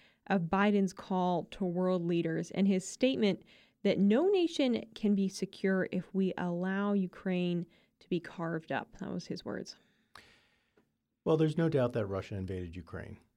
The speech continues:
Speaker 2: They are committing serious war crimes, crimes against humanity in Ukraine.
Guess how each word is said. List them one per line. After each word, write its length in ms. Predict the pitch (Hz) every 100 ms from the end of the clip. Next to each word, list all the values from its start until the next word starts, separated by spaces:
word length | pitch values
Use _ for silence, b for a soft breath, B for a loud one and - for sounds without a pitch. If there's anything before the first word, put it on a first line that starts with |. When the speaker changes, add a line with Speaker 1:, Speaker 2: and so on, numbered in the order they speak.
| -
Speaker 2:
They 120 | 113
are 80 | 101
committing 600 | 98 107 104 107 90 92 - _ -
serious 640 | - 151 131 123 113 - -
war 220 | 104 98
crimes, 500 | 101 107 98 98 - -
crimes 300 | 107 101 95
against 240 | 98 -
humanity 460 | 95 92 90 90 92
in 140 | 95
Ukraine. 500 | 90 - 95 90 95